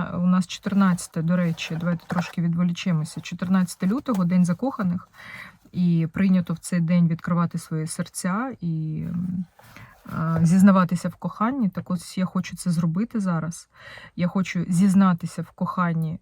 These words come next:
своїй країні. Я дуже люблю свою країну.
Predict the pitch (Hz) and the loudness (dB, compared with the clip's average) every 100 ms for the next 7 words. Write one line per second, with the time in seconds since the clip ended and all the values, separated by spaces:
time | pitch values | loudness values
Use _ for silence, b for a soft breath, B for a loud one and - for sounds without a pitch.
0 | _ - - 180 175 165 180 175 175 247 | _ -10 0 2 2 0 0 2 2 0
1 | 262 196 175 175 175 185 160 156 151 165 | -2 0 4 4 6 4 2 -2 -2 -2
2 | 196 262 - 175 165 156 180 165 160 202 | -2 -4 -6 -2 -2 -2 -2 -2 -2 -4
3 | 285 | -4